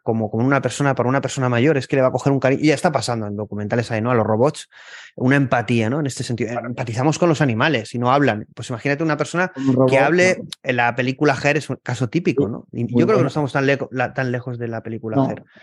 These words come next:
Speaker 2: eh, eso sí lo veo cerca.
Speaker 1: Y entonces, claro, ahí tú ves esa película y dices, "Es que él se enamora".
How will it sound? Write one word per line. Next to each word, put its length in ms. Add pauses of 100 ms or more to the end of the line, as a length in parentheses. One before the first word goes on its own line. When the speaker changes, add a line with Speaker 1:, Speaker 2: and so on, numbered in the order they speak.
(260)
Speaker 2:
eh, 180
eso 200
sí 100
lo 100
veo 140
cerca. 400 (460)
Speaker 1:
Y 160
entonces, 420
claro, 240
ahí 200
tú 120
ves 160
esa 160
película 360
y 40
dices, 380
"Es 120
que 220
él 80
se 140
enamora". 460